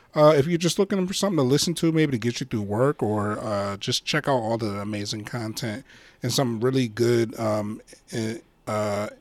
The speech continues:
and i-, ideas and perspectives. We will be back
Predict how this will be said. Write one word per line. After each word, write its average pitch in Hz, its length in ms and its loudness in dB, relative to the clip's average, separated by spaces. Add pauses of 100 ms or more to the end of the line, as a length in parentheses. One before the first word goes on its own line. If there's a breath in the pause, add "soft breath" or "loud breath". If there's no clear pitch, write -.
(180)
and 208 200 -2
i-, 277 100 -2 (180)
ideas 139 540 2
and 117 200 -2
perspectives. 143 840 -4 (420 soft breath)
We 185 480 6
will 139 220 6
be 131 140 6
back - 420 2